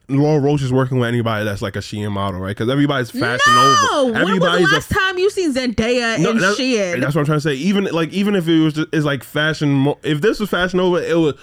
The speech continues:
Speaker 1: sorta, sorta make more sense, but not even. But still, it's just
Speaker 2: Not
Speaker 1: like
Speaker 2: even, because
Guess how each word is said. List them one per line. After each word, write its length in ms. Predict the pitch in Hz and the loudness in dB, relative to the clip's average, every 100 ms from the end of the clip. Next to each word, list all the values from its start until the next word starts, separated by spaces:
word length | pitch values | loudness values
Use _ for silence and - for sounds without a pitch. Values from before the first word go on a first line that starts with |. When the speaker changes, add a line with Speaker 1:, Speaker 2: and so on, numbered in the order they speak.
| - | -20
Speaker 1:
sorta, 840 | - - - - 190 214 202 175 143 | -20 -18 -12 0 2 4 4 2 2
sorta 400 | - 185 196 196 | 0 0 2 2
make 160 | 196 | 0
more 180 | 175 190 | 0 -2
sense, 340 | 180 196 226 - - - | 0 0 -2 -6 -20 -6
but 120 | 165 | -2
not 200 | 165 214 196 | 0 -2 0
even. 480 | 214 226 143 101 - _ 139 | 2 2 0 -4 -10 _ -4
But 120 | 143 | -4
still, 360 | - 185 190 | 0 0 2
it's 140 | 151 175 | 2 4
just 60 | 220 | 2
Speaker 2:
Not 120 | 254 | 2
Speaker 1:
like 180 | 254 233 | 0 -2
Speaker 2:
even, 260 | 254 262 | -2 0
because 420 | 240 233 233 220 | -2 -2 -4 -4